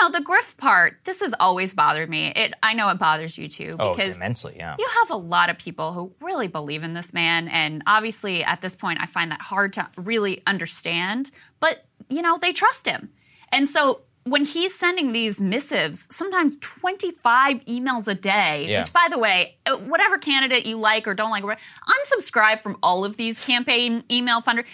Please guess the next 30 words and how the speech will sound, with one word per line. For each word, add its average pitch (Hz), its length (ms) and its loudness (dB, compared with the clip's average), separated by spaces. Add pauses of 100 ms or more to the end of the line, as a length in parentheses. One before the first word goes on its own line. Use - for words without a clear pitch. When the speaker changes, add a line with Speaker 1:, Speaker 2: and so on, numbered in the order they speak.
(160)
Speaker 1:
If 277 120 0
you 311 120 -4
wanna 339 260 2
donate 285 320 2
to 269 80 -4
a 240 60 -4
candidate, 226 580 -2
do 196 220 -2
it. 220 180 0
You 226 140 -2
don't 311 200 0
need 240 360 0
them 196 220 2
harassing 190 640 0
you 170 240 -2
and 190 140 0
Speaker 2:
Mm-hmm. 208 80 -2
Speaker 1:
haranguing 175 420 2
you 151 340 -2
day 185 200 2
in 180 80 2
and 170 120 0
day 165 160 2
out 156 260 2
and 180 160 -6
feeding 175 280 -4
you, 165 180 -6
like, 151 400 -4
total 180 340 -4
nonsense, 240 560 0